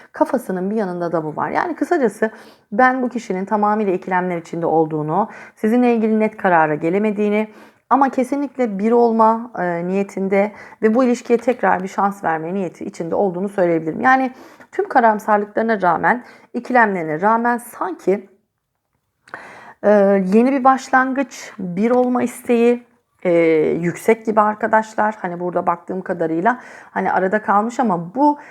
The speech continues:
e, niyet çok fazla gibi. Sıfırlama, e, niyeti, bir olma isteği.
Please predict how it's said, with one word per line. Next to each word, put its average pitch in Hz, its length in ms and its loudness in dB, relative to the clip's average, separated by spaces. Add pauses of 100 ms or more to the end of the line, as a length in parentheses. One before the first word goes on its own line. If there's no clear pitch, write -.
(200)
e, 208 160 2
niyet 220 400 2
çok - 200 -2
fazla 165 340 2
gibi. 170 340 -4 (460)
Sıfırlama, 170 840 2
e, 160 320 -4
niyeti, 202 640 0
bir 226 140 2
olma 156 340 4
isteği. 180 540 0